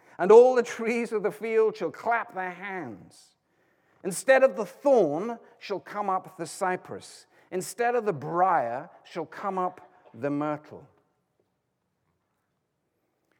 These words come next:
And again, for an exiled people who are experiencing hardship, the curse of Eden would have seemed very real.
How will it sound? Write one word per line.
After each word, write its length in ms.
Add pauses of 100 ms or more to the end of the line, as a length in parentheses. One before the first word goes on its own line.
(400)
And 100
again, 380
for 140
an 80
exiled 500
people 440
who 80
are 100
experiencing 760
hardship, 720 (280)
the 100
curse 400
of 180
Eden 540 (260)
would 120
have 100
seemed 260
very 360
real. 460